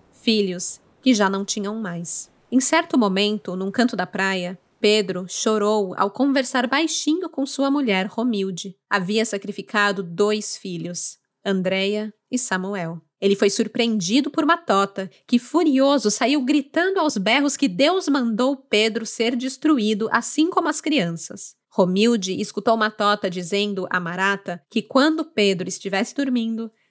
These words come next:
jogaria um bloco de cimento em sua cabeça. Assustado com aquilo,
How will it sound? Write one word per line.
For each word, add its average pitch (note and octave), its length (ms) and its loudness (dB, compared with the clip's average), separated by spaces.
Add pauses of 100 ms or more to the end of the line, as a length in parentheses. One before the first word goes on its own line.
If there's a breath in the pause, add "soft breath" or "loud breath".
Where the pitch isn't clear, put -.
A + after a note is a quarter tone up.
jogaria F#3+ 460 0
um F#3+ 80 -4
bloco G3 380 2
de C4 100 2
cimento G3 460 -2
em F#3 40 -8
sua F#3+ 200 -6
cabeça. F3+ 580 -6 (240)
Assustado E4+ 540 0
com C#4 160 2
aquilo, G#3 560 -2